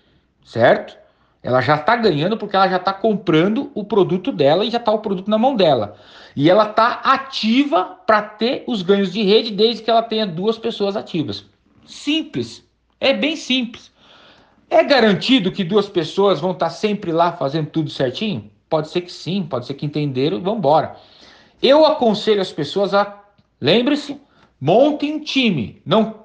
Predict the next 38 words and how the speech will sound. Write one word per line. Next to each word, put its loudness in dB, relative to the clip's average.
não 2
adianta 0
cadastrar -2
mil 4
pessoas 0
direto 0
a 0
você. -2
Não 4
adianta. 2
E -4
depois 0
cada 2
uma 0
não -2
tá -4
tendo -4
resultado -2
e, -8
e, -6
e 0
elas, 0
essas -8
pessoas -6
deixando -2
o -2
negócio. 0
Não 2
adianta. 2
Você -8
tem -2
que -4
ter 0
um 2
time. 0
Monta 2
um 0
WhatsApp. 2